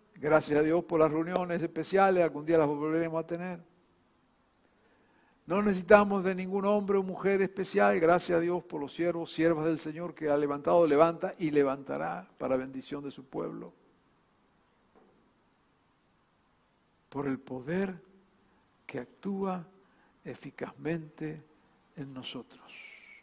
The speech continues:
¿Cuándo? ¿Cuando estamos en el culto? Sí. ¿Cuando estamos en la casa? También. ¿Cuando estamos en la calle? También.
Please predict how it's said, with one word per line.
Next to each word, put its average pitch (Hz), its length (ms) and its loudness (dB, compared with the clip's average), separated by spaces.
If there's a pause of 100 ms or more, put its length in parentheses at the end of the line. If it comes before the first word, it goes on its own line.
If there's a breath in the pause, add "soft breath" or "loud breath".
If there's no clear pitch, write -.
(500)
¿Cuándo? 190 440 -4 (840 soft breath)
¿Cuando 127 180 -16
estamos 156 320 -6
en 160 100 -8
el 175 100 -10
culto? 233 420 -10 (720)
Sí. 151 500 -6 (1300)
¿Cuando 143 160 -8
estamos 170 320 0
en 170 80 -2
la 156 100 2
casa? 180 320 -4 (200)
También. 120 400 -10 (1600)
¿Cuando 135 180 -14
estamos 175 300 4
en 185 100 -2
la 175 100 2
calle? 220 260 0 (180)
También. - 400 -14